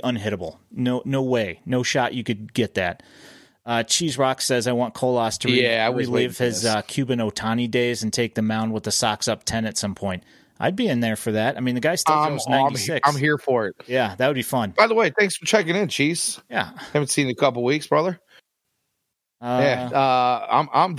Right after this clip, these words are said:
Speaker 2: I'm here for it, man. I mean, I know, you know, he hasn't pitched in a long time, but, uh, sure wouldn't mind seeing that. There was a lot of comparisons a few years ago when the Sox, uh, scooped him up in the international market. So, yeah.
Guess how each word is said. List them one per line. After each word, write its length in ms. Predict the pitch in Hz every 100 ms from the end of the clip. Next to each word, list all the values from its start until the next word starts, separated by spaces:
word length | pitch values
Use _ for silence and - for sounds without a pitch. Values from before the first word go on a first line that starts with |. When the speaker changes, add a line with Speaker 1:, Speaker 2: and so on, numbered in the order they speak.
| 151
Speaker 2:
I'm 200 | 170 196
here 180 | 247 233
for 240 | 156 131
it, 80 | 117
man. 320 | 127 143 151 160
I 60 |
mean, 200 | 156 156
I 60 | 160
know, 420 | 147 143 139 113
you 80 | 131
know, 140 | 123
he 200 | 127 127
hasn't 300 | 123 113 104
pitched 300 | - 104 -
in 60 | 104
a 40 |
long 220 | 95 98
time, 320 | - 104 117 117
but, 320 | 104 - -
uh, 240 | 104 98 92 _ _ _ _ _ _ _ _ -
sure 200 | - 214
wouldn't 280 | 151 120 117
mind 200 | 110 98
seeing 280 | 110 104
that. 160 | 101 120
There 100 | 131
was 220 | 151 127
a 40 | 123
lot 320 | 117 110 117
of 100 | 120
comparisons 680 | 113 135 139 117 113 104
a 80 | 107
few 160 | - 110
years 280 | 107 104 107
ago 280 | 101 101
when 160 | 104 101
the 80 | 98
Sox, 440 | - 101 98 -
uh, 200 | 113 95
scooped 440 | - - - 107 -
him 200 | 107 107
up 160 | 107
in 80 | 101
the 100 | 98
international 540 | 104 98 104 104 - 95
market. 380 | 95 95 92
So, 280 | - 92 90 _ _ _ _ _ _ _ -
yeah. 180 | 185